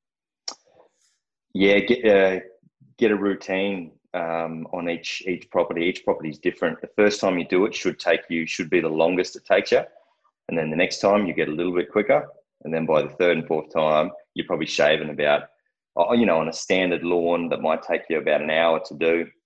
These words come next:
uh, when you first start, you should be cutting that down to about forty minutes or so. Um, and, uh, have a set routine at every single job you get to. Um, whatever your routine is for unloading all your gear, um,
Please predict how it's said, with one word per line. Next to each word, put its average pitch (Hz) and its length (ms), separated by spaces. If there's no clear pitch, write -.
uh, 82 300
when 82 140
you 80 160
first 87 200
start, 110 380
you 90 60
should 76 200
be 76 120
cutting - 260
that 69 120
down 73 160
to 80 60
about 73 240
forty 80 220
minutes 76 320
or 82 120
so. 80 300
Um, 78 400
and, 80 300
uh, 76 360
have 95 220
a 80 80
set - 400
routine 85 600
at - 140
every 85 220
single 80 300
job 76 240
you 73 80
get 87 240
to. 80 280
Um, 76 320
whatever 87 260
your 78 180
routine 80 420
is 80 400
for 78 180
unloading 80 460
all 80 120
your 71 140
gear, 80 460
um, 73 640